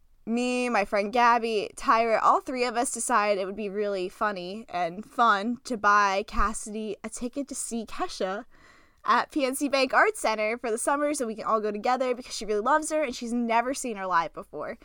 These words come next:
So a few months back in May, we all invested in this, and it wound up, again, downpouring this day, and it <laughs> wound up being a thunderstorm,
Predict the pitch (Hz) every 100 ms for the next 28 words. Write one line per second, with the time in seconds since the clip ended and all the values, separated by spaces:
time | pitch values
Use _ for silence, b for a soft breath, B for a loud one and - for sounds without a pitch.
0 | b b b b - 269 262 262 240 -
1 | - 339 311 294 - 226 233 240 247 226
2 | 233 214 208 185 - 208 220 185 202 -
3 | 202 208 202 180 196 - - b b b
4 | - 240 233 233 - 277 320 403 427 320
5 | 285 277 - - 247 226 202 214 214 208
6 | 196 196 208 226 180 175 196 180 190 -
7 | 185 170 185 190 208 262 294 262 339 370
8 | 440 339 269 208 208 226 240 208 - 180
9 | 180 175 196 208